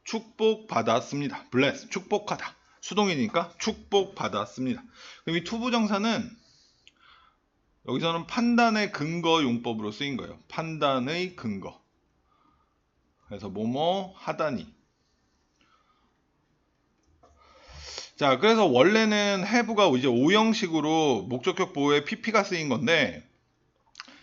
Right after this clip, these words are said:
그냥 후치수식으로 해석해도 되겠어. 자, 그래서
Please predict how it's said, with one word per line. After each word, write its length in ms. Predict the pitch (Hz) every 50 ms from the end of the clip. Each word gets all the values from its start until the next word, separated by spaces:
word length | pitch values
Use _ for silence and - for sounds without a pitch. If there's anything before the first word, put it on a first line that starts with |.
| _ _
그냥 440 | _ - 127 139 165 190 202 202 190 -
후치수식으로 800 | - 220 233 240 - 247 220 214 226 180 202 175 165 156 160 170
해석해도 380 | 190 190 185 165 - 156 151 160
되겠어. 400 | 185 151 131 - - 123 127 - _ _ _ - - - - - -
자, 140 | - 151 131
그래서 520 | 135 170 175 - 135 127 147 - - -